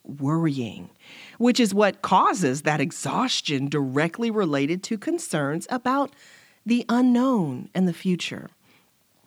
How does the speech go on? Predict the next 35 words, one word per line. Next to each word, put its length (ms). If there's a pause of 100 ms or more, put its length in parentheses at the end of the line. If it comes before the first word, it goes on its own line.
(140)
Now, 220
I'm 160
so 200
thankful 560 (380)
that 320
I 80
have 320
some 220
reminders 680
set 220
up 100
in 80
my 160
life 400
t-, 100 (400)
to 260
prompt 640
me 440
to 240
re-enter 1300
and 320
recenter 960
myself 640 (340)
in 180
the 80
presence 600
and 200
peace 420
of 160
God 400
when 100
I 80
get 140
overwhelmed 640
by 320